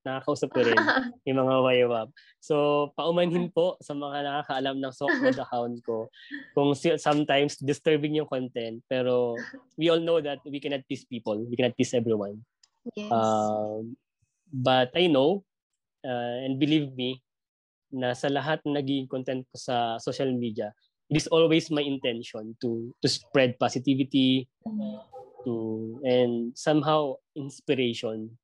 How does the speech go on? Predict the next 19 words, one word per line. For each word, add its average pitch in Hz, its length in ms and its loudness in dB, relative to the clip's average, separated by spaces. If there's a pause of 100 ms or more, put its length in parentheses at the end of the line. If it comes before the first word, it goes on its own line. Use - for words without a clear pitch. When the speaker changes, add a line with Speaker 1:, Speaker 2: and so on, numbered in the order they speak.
(440)
Speaker 2:
Mm. 240 240 -2
Speaker 1:
na 139 120 -2
nanggagaling 127 640 2
sa 127 160 -10
Panginoon, 110 680 -8 (240)
hindi 123 240 2
sa 117 120 -2
sarili 110 380 0
mo. 95 140 -10 (500)
So, - 220 -16 (340)
at 131 140 -4
this 156 140 2
very 185 280 6
challenging 175 500 0
times, 147 360 -6
Precious, 123 720 -8 (480)
I'll 139 160 2
be 139 160 0
honest, 120 560 -4